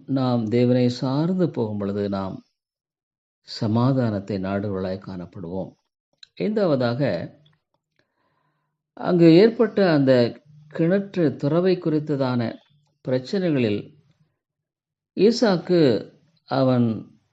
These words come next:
எந்த விதமான சண்டையை அவன் அங்கு ஏற்படுத்தக்கூடாது என்று அமைதியாய் போகிறதை பார்க்கிறோம். அதாவது,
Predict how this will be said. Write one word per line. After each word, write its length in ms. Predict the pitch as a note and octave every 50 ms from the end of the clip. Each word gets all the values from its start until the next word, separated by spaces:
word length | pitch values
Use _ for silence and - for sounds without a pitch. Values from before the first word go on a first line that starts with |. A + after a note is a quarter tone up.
| _ _
எந்த 300 | - C3 C3+ C#3 D#3+ E3+
விதமான 420 | E3 C#3+ C3 A#2+ A#2 A#2 A2+ A2+ A2+ A2 G#2+ G2+ - - _ _ _ _ _ _ _ _ _
சண்டையை 1000 | - - - - - C3 B2 C3 C#3 C#3 C#3+ C#3+ C3+ B2 G#2+ F2 - - - _ _ _ _ _ _ _ _ _ _ _ _ _ _ _ _ _ _ _
அவன் 500 | - - A#2 A#2 A2+ A#2 A2+ A2 G2+ - - _ _ _ _ _ _ _ _ _ _ _ -
அங்கு 520 | - A#2+ A#2 A2 A2+ A2 A2 G#2+ G#2 - -
ஏற்படுத்தக்கூடாது 960 | C#3+ C3 B2+ B2 B2 B2+ A#2 A2 G#2+ A#2+ A2 - - A2 A2 A2 A#2 B2
என்று 280 | B2+ A#2+ A2 A2 B2 B2+
அமைதியாய் 640 | - - B2 C#3+ E3 F#3+ F3+ F#3 F#3 F3+ F3 F3 F3
போகிறதை 420 | - A2+ G#2+ G#2+ G#2+ G2 G2+ G2
பார்க்கிறோம். 460 | G2 F#2 F2+ - - - - - - _ _ _ _ _ _ _ _ _ _ _ _ _ _ _ _ _ _ _ _ _ _ _ _ _ _ _ _ _ _ _ _ _ _ _ _ _ _ _ _ _ _
அதாவது, 480 | _ - E3+ E3+ G#3 A#3 B3 A#3+ G#3+ F#3